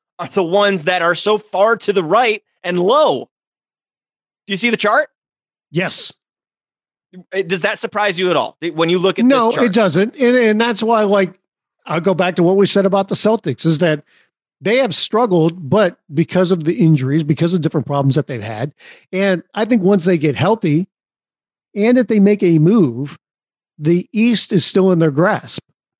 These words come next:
Speaker 2: because there aren't that many <laughs> contenders, especially in the East. The Sixers are really, really good.
Speaker 1: Yes, they are.
Speaker 2: The Bu-, the Nets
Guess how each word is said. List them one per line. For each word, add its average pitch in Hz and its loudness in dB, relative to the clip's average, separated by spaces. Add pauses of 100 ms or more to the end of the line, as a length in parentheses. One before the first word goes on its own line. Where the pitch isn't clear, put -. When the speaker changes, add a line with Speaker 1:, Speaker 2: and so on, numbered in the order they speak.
(400)
Speaker 2:
because 180 -2 (580)
there 214 0 (140)
aren't 233 -2
that 226 -2
many 196 2
<laughs> - -2
contenders, 190 0
especially 190 -2
in 185 0
the 196 0
East. 220 0
The 135 -10
Sixers 220 -2
are 175 0
really, 185 2
really 190 2
good. 156 0 (200)
Speaker 1:
Yes, 113 -14
they 127 -6
are. 107 -6 (100)
Speaker 2:
The 175 -6
Bu-, 190 -6
the 156 0
Nets 175 0